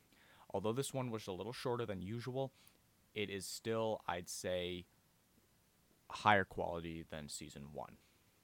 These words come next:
The timeline that I proposed at the end of season one may not be super realistic. And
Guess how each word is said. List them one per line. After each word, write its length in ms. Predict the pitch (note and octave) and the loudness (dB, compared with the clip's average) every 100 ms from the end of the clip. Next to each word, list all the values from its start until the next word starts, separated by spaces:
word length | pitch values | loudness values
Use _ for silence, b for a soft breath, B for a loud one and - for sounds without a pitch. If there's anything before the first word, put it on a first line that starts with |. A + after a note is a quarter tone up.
| - | -8
The 100 | A2+ | -4
timeline 440 | - D#3+ E3 D#3+ | 0 2 4 2
that 100 | B2+ | 2
I 80 | B2+ | 0
proposed 500 | - - A2+ G#2 G2 | 0 -2 2 2 0
at 80 | - | -6
the 140 | G2 | -6
end 180 | G2+ G#2 | -4 -4
of 100 | G#2 | -4
season 400 | - F#2+ F2 D#2+ | -4 -6 -4 -4
one 260 | D#2 D#2 D#2 B B B B - | -4 -4 -6 B B B B -6
may 300 | F#2 B2 B2+ | 0 2 2
not 280 | A#2 G#2 - | 2 0 -2
be 200 | F#2 E2 | -8 -6
super 400 | - - - B1 | -8 -8 -12 -10
realistic. 680 | D2 C#2 - - - - - - b b - | -6 -6 -6 -10 -12 -18 -20 -20 b b 0
And 560 | A2 A2 A2 G#2+ G#2 | 6 8 8 6 0